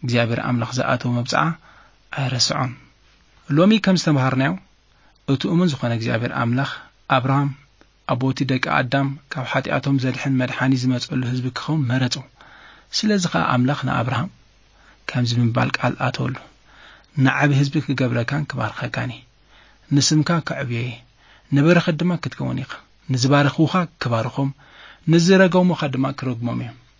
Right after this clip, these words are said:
ዓሌታት ኩላ ምድሪ ድማ ብኣኻ ክባረኹ እዮም።" ዘፍጥረት ዓሰርተ ክልተ ካብ ሓደ እስካብ ሰለስተ።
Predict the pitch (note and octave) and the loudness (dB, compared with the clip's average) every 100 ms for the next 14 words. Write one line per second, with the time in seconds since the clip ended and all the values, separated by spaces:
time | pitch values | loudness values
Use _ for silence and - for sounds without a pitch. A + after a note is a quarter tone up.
0 | _ _ _ _ B2+ B2+ C3 B2 C#3 C3+ | _ _ _ _ -2 -2 -4 -6 -4 0
1 | C3 B2+ B2+ B2 A#2+ C3+ - C3+ - C#3+ | 0 0 2 2 2 -2 -2 -4 -2 2
2 | E3+ F3 - B2 - _ _ - _ _ | 4 2 -2 -10 -14 _ _ -20 _ _
3 | C3+ A#2 C3+ B2 - C3 C#3 B2 C3 C3 | -4 -4 -4 -6 -4 -4 -4 -4 -4 -4
4 | D3+ C#3+ - E3 F#3 C#3+ A#2+ C3+ B2 - | -4 -6 -2 -2 -2 -4 -2 -4 -4 -6